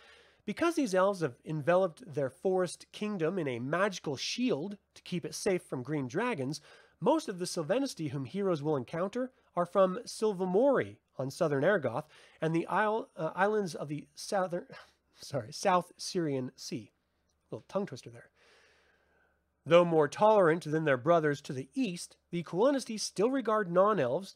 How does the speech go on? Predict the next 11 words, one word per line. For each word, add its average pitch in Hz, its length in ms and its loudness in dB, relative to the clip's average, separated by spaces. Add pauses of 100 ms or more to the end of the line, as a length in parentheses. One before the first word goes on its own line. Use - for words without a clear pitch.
and 117 140 -8
even 151 220 -2
the 131 100 0
Kagonisti, 151 600 0
as 156 160 -2
inferior. 196 800 -6 (540)
For 311 160 2
the 320 80 4
most 185 320 4
part, 123 240 -2
however, 117 460 -8